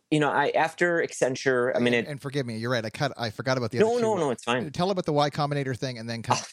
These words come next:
Speaker 2: come back to that.
Speaker 1: Yeah, I'll quickly get through that. So, I mean, I, I, um, you know, I worked at a couple different places,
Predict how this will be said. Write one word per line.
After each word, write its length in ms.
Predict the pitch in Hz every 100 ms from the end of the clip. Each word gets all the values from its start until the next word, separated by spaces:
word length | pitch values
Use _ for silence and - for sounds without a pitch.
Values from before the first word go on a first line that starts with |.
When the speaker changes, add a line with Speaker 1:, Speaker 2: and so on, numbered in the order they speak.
| _
Speaker 2:
come 140 | 120
back 160 | 107 101
to 60 | 87
that. 120 | - _ _ _ -
Speaker 1:
Yeah, 140 | 160
I'll 60 | 160
quickly 280 | 214 208
get 140 | 151 143
through 100 | 131
that. 180 | 113 131
So, 60 |
I 20 |
mean, 140 | 160 170
I, 180 | 165 165
I, 220 | 139 147 143
um, 400 | 127 117 110 107 _ _ _ _
you 80 | 160
know, 60 |
I 40 | 156
worked 180 | 170 170
at 60 |
a 40 | 165
couple 160 | 151
different 260 | 147 143 135
places, 720 | 151 143 - 135 131 123 -